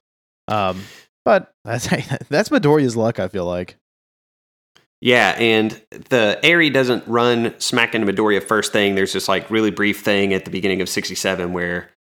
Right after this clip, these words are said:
Speaker 2: Mirio, is his chipper self on patrol, is like, "I don't even know your hero name." And so Midoriya tells him it's Deku, and M-, Mirio, like everybody else, is like, "Are you sure? You're gonna s-,
Speaker 1: <laughs> Yeah.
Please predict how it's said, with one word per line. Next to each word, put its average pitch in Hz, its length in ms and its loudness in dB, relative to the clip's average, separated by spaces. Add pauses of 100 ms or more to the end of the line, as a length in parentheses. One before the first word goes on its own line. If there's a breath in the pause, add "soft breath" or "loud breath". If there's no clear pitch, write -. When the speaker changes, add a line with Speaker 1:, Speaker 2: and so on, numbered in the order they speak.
Speaker 2:
Mirio, 95 540 2
is 90 120 -2
his 98 220 -2
chipper 98 260 -4
self 98 360 0
on 92 100 0
patrol, 95 460 0
is 87 120 -4
like, 90 360 -4 (240)
"I 170 60 0
don't 147 120 2
even 117 160 0
know 135 120 0
your 156 140 0
hero 156 300 0
name." 87 360 0 (600 loud breath)
And 95 220 0
so 107 100 0
Midoriya 101 380 2
tells 107 180 2
him 104 60 0
it's 80 160 -4
Deku, 98 600 0
and 92 320 -2
M-, 98 320 -4
Mirio, 101 360 2
like 95 180 0
everybody 92 320 0
else, 92 240 0
is 90 140 -6
like, 87 240 0
"Are 87 100 -6
you 80 180 -4
sure? 226 540 -2
You're 160 320 -2
gonna 101 140 2
s-, 196 120 0
Speaker 1:
<laughs> - 40 -4
Yeah. - 280 0